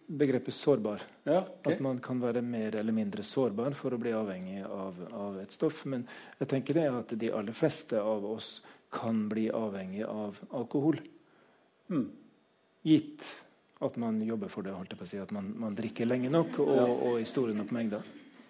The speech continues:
Speaker 1: Mm.
Speaker 2: Sånn at, eh, eh, gitt at man var en sånn som da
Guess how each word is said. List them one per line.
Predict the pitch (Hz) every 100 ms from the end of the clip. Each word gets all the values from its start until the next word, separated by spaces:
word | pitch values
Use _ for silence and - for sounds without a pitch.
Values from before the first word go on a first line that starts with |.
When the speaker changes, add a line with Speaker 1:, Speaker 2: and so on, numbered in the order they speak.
| -
Speaker 1:
Mm. | - 151
Speaker 2:
Sånn | 113 143 147
at, | - 139 135 -
eh, | 131 127 131 - - _ _ _ _ -
eh, | 139 131 131
gitt | 120 131 135
at | 143 135
man | 135 131 135 147 - - - 120
var | 110 120 120 127 131
en | 135
sånn | 143 - 113 107
som | - 120
da | 113